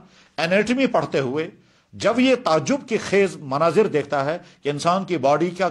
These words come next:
कौन सा हिस्सा कैसे बना है और वो कैसे फंक्शन करता है और वो कैसे काम करता है, तो इस खालिक के पहचानने में उसको कोई देर नहीं लगेगी। इंसान की जो, जो बीमारियां होती हैं,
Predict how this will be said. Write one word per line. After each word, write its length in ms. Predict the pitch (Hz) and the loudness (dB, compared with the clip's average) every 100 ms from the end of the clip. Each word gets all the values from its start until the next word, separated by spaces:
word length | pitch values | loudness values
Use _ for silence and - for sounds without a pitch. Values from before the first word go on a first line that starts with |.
| 175 | 0
कौन 240 | 175 233 | 0 0
सा 140 | 214 151 | 0 -2
हिस्सा 340 | 151 151 170 180 | -2 0 -2 -2
कैसे 300 | 175 240 226 | 0 0 2
बना 300 | 147 151 147 | 2 2 0
है 180 | 127 143 - - | 0 -6 -10 -2
और 140 | 160 170 | 2 2
वो 100 | 165 | 2
कैसे 260 | 185 185 | 2 2
फंक्शन 360 | 214 170 175 196 | 0 0 -2 0
करता 320 | 156 135 156 | 0 0 2
है 140 | 143 156 - - | 2 -2 -4 -2
और 120 | 151 | 0
वो 100 | 175 | 2
कैसे 260 | 190 196 | 0 0
काम 220 | - 151 139 | 0 -2 0
करता 320 | 135 120 131 | -2 0 0
है, 140 | 151 160 - _ | 0 -4 -14 _
तो 280 | 151 147 143 | 0 2 2
इस 160 | 180 - | -4 -8
खालिक 420 | - 170 175 170 170 | -2 0 2 0 0
के 100 | 131 | -2
पहचानने 720 | 117 - 156 156 196 160 135 | -4 -4 -4 0 0 0 -4
में 60 | |
उसको 200 | 120 117 143 | -6 -8 -8
कोई 220 | 240 208 | -6 -2
देर 240 | 127 120 | -2 -2
नहीं 140 | 107 85 | -4 -6
लगेगी। 440 | 78 69 - - _ _ _ - - - - | -8 -12 -16 -20 _ _ _ -20 -20 -20 -2
इंसान 400 | 208 220 214 240 | 0 2 2 2
की 180 | 226 240 | 2 0
जो, 180 | 175 156 | 0 -2
जो 140 | 139 139 | 0 2
बीमारियां 440 | 165 196 240 202 | 2 4 2 2
होती 240 | 175 185 | 0 -2
हैं, 200 | 151 170 | -4 -6